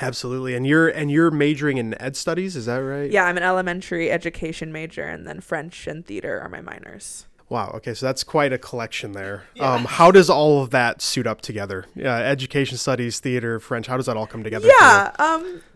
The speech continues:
Speaker 2: sometimes it does and sometimes it doesn't. Uh, the main thing is education. I want to be, uh, like, third through fifth grade teacher, somewhere in there, around there. I also love middle school, so who knows?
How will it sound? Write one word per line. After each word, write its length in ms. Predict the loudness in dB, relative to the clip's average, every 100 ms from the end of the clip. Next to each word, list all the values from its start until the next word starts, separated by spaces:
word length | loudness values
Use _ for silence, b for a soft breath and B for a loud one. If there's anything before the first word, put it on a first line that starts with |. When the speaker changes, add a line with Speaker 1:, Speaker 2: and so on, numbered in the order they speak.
| _
Speaker 2:
sometimes 440 | 0 2 4 2 4
it 80 |
does 200 | 4 4
and 100 | 2
sometimes 380 | 0 -2 -2 -2
it 120 | -4
doesn't. 440 | -2 -2 -2 -8 -6 2
Uh, 520 | 4 4 2 0 -4
the 240 | -6 2 4
main 340 | 4 0 -4
thing 440 | -8 -6 -6 -10
is 440 | -6 -2 0 -2 -2
education. 800 | -4 -4 -6 -4 -4 -6 -12 -10
I 140 | -8
want 300 | -6 -6 -8
to 100 | -10
be, 420 | -10 -10 -10 -10 -12 -10
uh, 400 | -8 -6 -8 -8
like, 280 | -10 -12 -14 _ _ -4
third 300 | 0 -2 -4
through 220 | -8 -8
fifth 400 | -4 -6 -6 -8
grade 560 | -2 -2 -2 -4 -8 -14 _
teacher, 600 | -14 -10 -10 -4 0 0 0
somewhere 360 | 0 0 0
in 140 | -2 -4
there, 300 | -8 -8 -8
around 220 | -8 -10
there. 220 | -14 -16 -8
I 80 |
also 220 | -8 -6 -10
love 140 | -10
middle 200 | -12 -14
school, 300 | -12 -10 -8
so 140 | -8
who 100 | -10
knows? 340 | -10 -12 -14